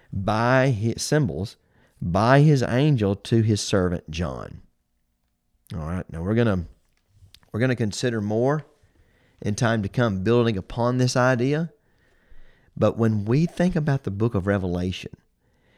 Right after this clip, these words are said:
and so many things in our time, people, "Oh yeah, you know, in the book of Revelation it says," and so often the things that are said are things that are not contextually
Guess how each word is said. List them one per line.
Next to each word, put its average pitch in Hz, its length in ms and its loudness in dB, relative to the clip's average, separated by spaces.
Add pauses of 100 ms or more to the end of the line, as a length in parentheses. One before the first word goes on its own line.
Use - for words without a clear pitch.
(100)
and 76 160 -12
so 120 320 2
many 190 260 4
things 165 420 0
in 107 80 2
our 117 180 2
time, 120 360 2
people, 104 180 2
"Oh 120 220 8
yeah, 180 200 4
you 139 160 6
know, 147 120 6
in 139 60 6
the 123 60 4
book 151 160 4
of 139 60 -4
Revelation 165 500 2
it 107 100 -4
says," 117 460 0 (1120)
and 95 160 -4
so 120 220 4
often 120 460 4
the 87 100 2
things 107 300 2
that 87 100 2
are 87 80 0
said 120 480 0 (680)
are 92 160 -4
things 113 460 -2
that 90 140 -2
are 82 100 -4
not 92 440 -4 (240)
contextually 87 1160 -4